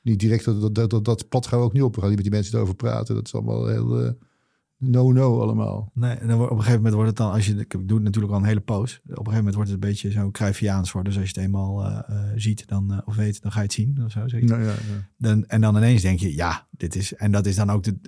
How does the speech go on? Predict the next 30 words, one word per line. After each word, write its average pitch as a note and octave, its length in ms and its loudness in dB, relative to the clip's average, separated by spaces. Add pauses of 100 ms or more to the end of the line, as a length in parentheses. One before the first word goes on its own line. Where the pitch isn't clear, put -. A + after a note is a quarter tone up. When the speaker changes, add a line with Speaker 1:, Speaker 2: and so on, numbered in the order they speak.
Speaker 2:
een G#2+ 100 -2
beetje G2 240 2
de G2+ 80 0
valkuil. G2+ 460 0
Want G2 120 0
dan F#2+ 80 0
ga G2+ 120 0
je F#2 60 0
alles G#2 260 0
ophangen G2 400 -2
aan, F#2+ 340 -2
eh, F#2+ 120 -4
aan F#2 180 -4
alcoholgebruik. F#2+ 800 -4
Terwijl F2+ 220 -6
er F2+ 100 -6
ook, F2+ 200 -8
eh, F2 80 -16 (280)
je G2+ 120 -14
prima F#2 380 -2
ziek F#2+ 160 -2
kan F2+ 160 -4
worden F2+ 240 -2
vanwege F2+ 380 -4
andere F#2 260 -6
dingen. F2 260 -6 (560)
Ehm, F#2 560 2 (540)
maar G2 260 2
de, F#2 360 2 (160)
de, F#2 540 -2